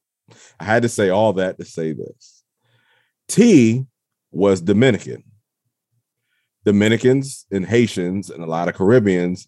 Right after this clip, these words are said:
don't like dogs. <laughs> What do I have two of? <laughs> So the first time she came through, right, I put Harlem up, which is something that I don't believe in doing. Like, you know, I got a dog, whatever.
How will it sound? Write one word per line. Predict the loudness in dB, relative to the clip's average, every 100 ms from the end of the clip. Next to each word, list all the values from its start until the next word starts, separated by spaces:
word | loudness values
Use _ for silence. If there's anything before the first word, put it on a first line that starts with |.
| _
don't | -8 -6 -4
like | -2 -2 2
dogs. | 2 2 0 -10 _ -20 _ _ -6
<laughs> | -6 _ -12 -6 -8 _ _ _ _ _
What | -8 0 2 0 -6
do | 0 4
I | 4
have | 4 2 2
two | 4 6 6
of? | 4 -4 -8 -10
<laughs> | _
So | 0 2 4 0 -4 _ -2
the | -2
first | 0 2 2 0
time | -4 -4
she | -4 -8
came | -6 -6 -4 -6
through, | -4 -4 -4 -8 -18 _ _ -14
right, | -8 -6 -6 -8 _ _ _ _ _ _ _ _ _ _ -6
I | -6
put | 0 -2 0
Harlem | -2 -2 -4 -6
up, | -8 -10 -8
which | -6 -4
is | -6 -4
something | -6 -4 -6
that | -4
I | -6
don't | -2 -4 -4
believe | -6 -8 -8
in | -8
doing. | -4 -4 -6
Like, | -12 -8
you | -4
know, | -4 -2
I | -2
got | -2 -2
a |
dog, | -4 -4 -4 -4 -6
whatever. | -8 -8 -10 -10 -10